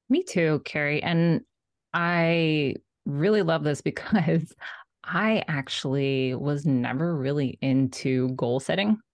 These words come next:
or New Year's resolutions.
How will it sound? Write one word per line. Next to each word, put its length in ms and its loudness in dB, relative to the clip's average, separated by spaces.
or 640 2
New 220 4
Year's 340 2
resolutions. 1000 0